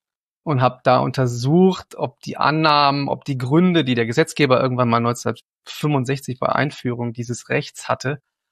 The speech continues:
ob die aus heutiger Sicht tatsächlich noch up-to-date sind. Es gibt gerade so aus dem amerikanischen Schrifttum, ne, gibt's Stimmen, die sagen, ja, man braucht vielleicht sowas gar nicht. Um es kurz zu machen, doch, man braucht's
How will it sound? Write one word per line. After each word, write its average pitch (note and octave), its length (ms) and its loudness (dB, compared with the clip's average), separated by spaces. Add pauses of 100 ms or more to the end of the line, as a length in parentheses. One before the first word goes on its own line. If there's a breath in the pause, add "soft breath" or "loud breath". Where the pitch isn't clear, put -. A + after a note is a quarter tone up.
ob - 140 -8
die C#3+ 100 2
aus C3 180 0
heutiger B2+ 400 2
Sicht A#2 380 -4
tatsächlich B2 520 -2
noch - 280 -6 (160)
up-to-date C3 560 0
sind. F3+ 340 -2
Es - 140 -10
gibt - 180 -6
gerade B2 260 0
so A#2+ 160 -4
aus G#2+ 140 -2
dem - 100 -6
amerikanischen E3 480 0
Schrifttum, C3+ 680 -4 (800)
ne, D3+ 260 2
gibt's - 320 -10
Stimmen, C#3+ 340 0
die A#2+ 80 -6
sagen, B2 280 0
ja, B2+ 100 0
man A#2+ 140 -2
braucht D#3 240 2
vielleicht C3+ 260 -2
sowas C3+ 300 -4
gar C#3+ 220 2
nicht. D#3+ 280 -2 (680)
Um C#3 60 -8
es - 80 -10
kurz C#3+ 220 0
zu D3+ 100 0
machen, B2+ 380 2 (300)
doch, D3 220 2
man B2+ 160 -8
braucht's C#3+ 340 2